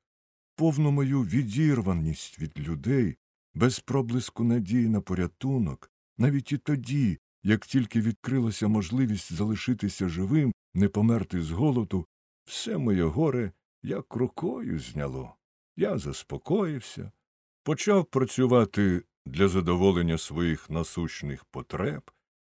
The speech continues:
і для збереження свого життя, і якщо засмучувався своєю долею, то менш за все бачив у ній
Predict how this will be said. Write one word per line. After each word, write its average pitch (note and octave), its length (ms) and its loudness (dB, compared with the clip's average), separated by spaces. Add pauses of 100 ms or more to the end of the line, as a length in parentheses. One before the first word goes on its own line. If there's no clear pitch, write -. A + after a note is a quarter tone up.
і E2+ 100 0
для D#2+ 160 0
збереження D#2 680 0
свого C#2 280 -10
життя, A2+ 560 -4 (520)
і E2+ 80 -2
якщо G#2 420 0
засмучувався G#2+ 1080 0
своєю F2 540 -2
долею, F#2 640 2 (560)
то B2+ 140 2
менш D#3+ 260 2
за C3+ 100 0
все C#3 240 -4
бачив A#2+ 540 -2
у G#2+ 60 2
ній A#2 340 0